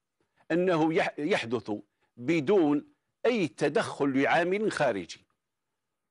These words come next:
فالعينة المشعة يمكن أن تشع تلقائيا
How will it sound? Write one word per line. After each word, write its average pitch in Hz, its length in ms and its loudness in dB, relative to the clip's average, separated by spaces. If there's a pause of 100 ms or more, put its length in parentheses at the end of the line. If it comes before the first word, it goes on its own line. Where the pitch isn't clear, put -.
(200)
فالعينة 139 1040 0
المشعة 127 760 0 (220)
يمكن 143 540 -2 (120)
أن 127 220 -2
تشع 117 480 -2
تلقائيا 214 840 -2